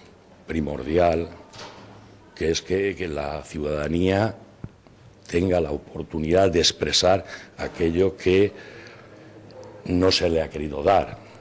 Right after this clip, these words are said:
expresar su exigencia de que sea consultada, de que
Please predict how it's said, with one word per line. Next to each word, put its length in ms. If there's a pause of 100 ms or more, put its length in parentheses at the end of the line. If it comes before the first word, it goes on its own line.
(140)
expresar 800 (1000)
su 460 (800)
exigencia 800
de 120
que 120
sea 280
consultada, 760 (880)
de 100
que 240